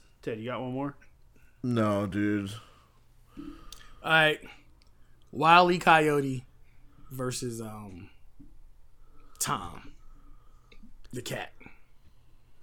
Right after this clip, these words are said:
Speaker 3: Okay,
Speaker 1: Oh,
Speaker 3: like, like, like,
Speaker 1: man.
Speaker 3: who's, who's, who's the
Speaker 1: Who's
Speaker 3: bigger
Speaker 1: dumber?
Speaker 3: f-,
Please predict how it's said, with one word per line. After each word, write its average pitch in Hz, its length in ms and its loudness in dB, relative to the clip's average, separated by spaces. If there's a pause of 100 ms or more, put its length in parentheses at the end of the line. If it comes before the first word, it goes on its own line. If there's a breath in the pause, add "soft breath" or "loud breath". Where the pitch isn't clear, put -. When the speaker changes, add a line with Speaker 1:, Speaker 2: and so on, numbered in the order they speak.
(580)
Speaker 3:
Okay, 175 320 10
Speaker 1:
Oh, 160 60 4
Speaker 3:
like, 170 140 8
like, 180 160 8
like, 175 160 6
Speaker 1:
man. 202 80 8
Speaker 3:
who's, 233 260 8 (200 loud breath)
who's, 247 360 12 (220 loud breath)
who's 226 280 8
the 156 60 8
Speaker 1:
Who's 170 140 10
Speaker 3:
bigger 143 180 10
Speaker 1:
dumber? 160 240 10
Speaker 3:
f-, - 240 -2